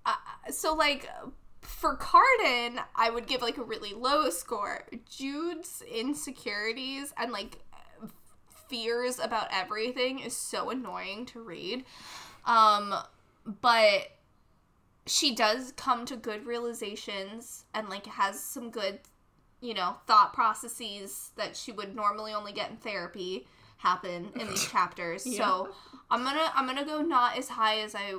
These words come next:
Speaker 1: was originally anticipating. I'm gonna go six out of ten. Um,
Speaker 2: Okay.
Speaker 1: still, because there's a lot of Jude being in her feelings in these two chapters and going way crazy,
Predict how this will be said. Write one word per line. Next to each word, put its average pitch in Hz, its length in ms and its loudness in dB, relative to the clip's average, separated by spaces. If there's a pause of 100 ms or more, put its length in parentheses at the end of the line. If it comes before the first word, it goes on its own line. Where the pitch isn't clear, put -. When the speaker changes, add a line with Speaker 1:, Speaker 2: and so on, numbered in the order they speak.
(140)
Speaker 1:
was 202 160 -10
originally 190 480 -8
anticipating. 131 500 -12
I'm 110 60 -12
gonna 156 140 -12
go 208 60 -10
six - 380 -8
out 196 140 -2
of 175 80 -12
ten. - 380 -14 (480)
Um, 180 420 4 (340)
Speaker 2:
Okay. 196 200 -6
Speaker 1:
still, 254 260 8
because 294 280 -4
there's 240 160 -2
a 190 80 0
lot 170 440 2
of 165 180 -12
Jude 170 440 -6 (420)
being 190 260 -8
in 180 120 -8
her 147 160 -12
feelings 202 920 -6 (360)
in 240 140 -4
these 240 220 -4
two 254 160 -6
chapters 240 680 -2
and 180 340 -4 (120)
going 170 440 -2
way 175 200 -2
crazy, 208 720 -8